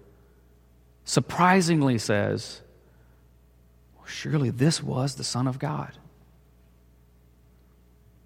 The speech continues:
At the transfiguration, God says, "This is my Son."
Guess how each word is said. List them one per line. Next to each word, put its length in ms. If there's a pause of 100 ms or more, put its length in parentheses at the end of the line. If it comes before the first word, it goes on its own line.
(600)
At 80
the 100
transfiguration, 1040 (4000)
God 300
says, 640 (1400)
"This 500 (840)
is 140
my 240
Son." 460